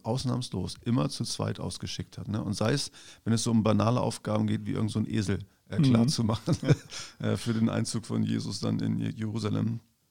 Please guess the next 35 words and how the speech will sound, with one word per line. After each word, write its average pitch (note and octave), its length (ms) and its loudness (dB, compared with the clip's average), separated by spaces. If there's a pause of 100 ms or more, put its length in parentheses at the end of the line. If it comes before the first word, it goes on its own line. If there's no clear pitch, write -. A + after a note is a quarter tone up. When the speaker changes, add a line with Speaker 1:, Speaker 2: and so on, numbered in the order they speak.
(300)
Speaker 1:
Äh, A#2+ 120 -6
die A2+ 100 0
Jünger A2+ 280 2
waren G#2+ 160 -2
zu G2+ 140 -6
zweit, - 420 -4 (340)
ähm, G#2 280 -2
unterwegs, G2 560 -6
ne? G#2+ 60 -2
Und G#2 60 -2
ich F#2+ 80 -6
glaub, A2 240 0 (280)
dass - 160 -8
da A2+ 100 0
auch G#2+ 140 -2
eine G#2 100 -2
Kraft - 480 -4 (140)
drin F#2+ 220 0
liegt. - 260 -6
Also F#2+ 180 -6
wenn G#2+ 120 -2
ich, A#2 260 -4 (400)
ähm, G#2+ 240 -2
mit A#2 120 2
einem A2+ 140 0
Co-Leiter A#2 560 2
so, A2+ 240 -2
so - 80 -4
ein G#2+ 80 -2
Gegenüber A2+ 560 -2
hab, - 160 -8
wenn A2 100 -6
ich F#2+ 120 -4
einen - 180 -6
Sparringspartner, G2+ 960 -4